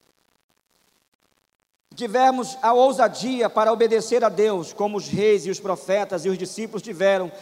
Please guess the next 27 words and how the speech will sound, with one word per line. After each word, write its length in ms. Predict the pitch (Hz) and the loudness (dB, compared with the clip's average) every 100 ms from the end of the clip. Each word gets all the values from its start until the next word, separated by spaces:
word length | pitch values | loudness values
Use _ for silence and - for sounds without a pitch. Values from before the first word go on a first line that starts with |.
| - | -16
Deus 300 | - 202 214 | -2 2 2
nos 180 | 214 175 | 0 -4
dará 340 | 196 190 185 175 | -2 0 0 -2
o 60 | 160 | -8
que, 160 | 170 156 - | -12 -18 -10
que 80 | 175 | -6
deu 200 | 160 170 | -4 -4
a 80 | 147 | -2
eles. 540 | 147 127 107 - - _ _ _ _ _ _ _ _ _ _ - | -4 -6 -10 -20 -20 _ _ _ _ _ _ _ _ _ _ -10
Sabe 180 | 302 | -6
por 140 | 294 233 | -4 -4
quê? 360 | 233 247 - - - _ _ _ _ _ _ | -2 -2 -4 -18 -20 _ _ _ _ _ _
Que 100 | - | -10
grandes 280 | 202 262 190 | -6 -6 -6
coisas 380 | - 240 208 151 | -2 -2 -2 -4
Deus 220 | 208 214 | -4 -2
realizou 680 | 196 190 165 156 208 170 123 - - | -6 -6 -6 -4 -4 -6 -12 -20 -18
através 460 | 156 160 190 202 202 | -14 -8 -4 -2 -4
dos 140 | 175 | -6
discípulos, 680 | 170 - - 214 214 143 135 | -10 -12 -10 -10 -10 -14 -14
dos 180 | 156 185 | -14 -12
profetas, 960 | 185 170 - 190 175 127 113 - - _ _ _ _ _ _ _ _ | -10 -10 -6 -6 -6 -12 -20 -20 -20 _ _ _ _ _ _ _ _
dos 220 | - 196 170 | -10 -8 -6
juízes, 600 | 190 196 226 185 120 117 | -6 -6 -6 -8 -14 -14
dos 240 | 160 139 | -14 -10
reis. 680 | 160 214 196 147 - - - _ _ _ _ _ _ _ _ _ _ _ _ _ _ _ _ _ _ _ | -4 -2 -4 -6 -20 -20 -20 _ _ _ _ _ _ _ _ _ _ _ _ _ _ _ _ _ _ _
Simples. 640 | - 262 - 131 - - | -14 -12 -14 -20 -20 -20